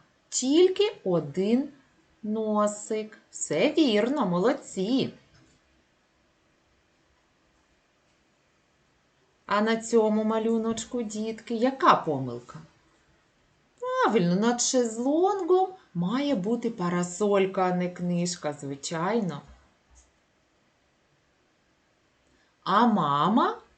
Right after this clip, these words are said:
подивіться, що робить? Прасує, так. І прасувати треба праскою, а не чайником.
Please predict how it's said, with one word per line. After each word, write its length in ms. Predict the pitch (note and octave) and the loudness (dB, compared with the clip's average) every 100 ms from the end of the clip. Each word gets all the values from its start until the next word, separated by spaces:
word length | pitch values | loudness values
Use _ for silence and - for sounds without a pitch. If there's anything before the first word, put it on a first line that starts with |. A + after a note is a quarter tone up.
| _ _ _ | _ _ _
подивіться, 580 | - A#3+ B3+ B3+ A#3+ C#4 | -2 0 2 0 0 -2
що 240 | C#4 B4 G4+ | 2 4 6
робить? 400 | F#3 C#3 C3+ - _ _ _ _ _ | 4 2 -6 -12 _ _ _ _ _
Прасує, 1120 | E3 F3 F3+ - - A3+ A#3 A#3 G3+ C#3 C#3+ | -4 -2 -2 -4 -6 0 2 2 2 0 -4
так. 520 | C#3 - G3 D3 - - _ - | -4 -4 -4 -4 -8 -16 _ -8
І 100 | F3+ | -4
прасувати 800 | F#3 F#3+ F#3+ G#3 A#3+ B3 B3 A#3+ | 0 0 0 0 4 4 2 -2
треба 480 | A#3 A3+ A#3 A3 A#3 | -2 0 0 0 -2
праскою, 800 | - C4 D#4 F#4 - C#4+ C4+ C4+ | -2 -2 0 -2 -2 -2 -2 0
а 200 | B3 F#4 | 0 0
не 120 | B3+ | -2
чайником. 920 | - - F3+ F3+ F3+ F3 E3 F3 E3+ | -4 -4 0 0 0 -2 -4 -8 -10